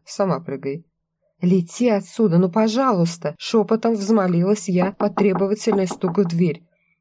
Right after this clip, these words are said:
"Давай как вчера вечером. Тьма, зачем ты вообще снова ко мне пришёл? Я же показала тебе мужскую башню". Принц высокомерно поднял бровь, скрестил руки на груди. "Ты сама-то там была?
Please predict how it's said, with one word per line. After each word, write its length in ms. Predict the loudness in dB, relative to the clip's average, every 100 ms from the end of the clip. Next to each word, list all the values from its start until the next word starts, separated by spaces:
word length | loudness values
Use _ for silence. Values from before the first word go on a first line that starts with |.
| -4
"Давай 260 | -2 -2
как 180 | -4 -10
вчера 320 | -4 -2 0
вечером. 520 | 2 0 0 -2 -2 -4
Тьма, 300 | -4 0 2
зачем 440 | 2 0 -2 -4 -2
ты 140 | 0
вообще 380 | 0 -2 -2 -4
снова 320 | 0 0 0
ко 160 | 0 0
мне 180 | 0
пришёл? 420 | 0 -2 -2 -2 -2
Я 160 | 0 2
же 100 | 0
показала 540 | -2 -4 -2 0 -2
тебе 240 | -4 -2 0
мужскую 440 | 0 -2 -4 -2
башню". 540 | 2 0 0 -6 -10 -10 _ _
Принц 340 | 0 2 2 0
высокомерно 840 | 0 0 0 0 4 4 4 0
поднял 420 | 2 0 2 2
бровь, 340 | 2 0 0 -2
скрестил 680 | -14 -4 -2 -2 -4 -6 -6 0
руки 300 | 0 2 2
на 120 | 2
груди. 520 | 2 0 -2 -6 -8 _ _ -6
"Ты 100 | -4
сама-то 520 | 0 0 0 0 -2
там 220 | -2 0
была? 360 | 2 2 2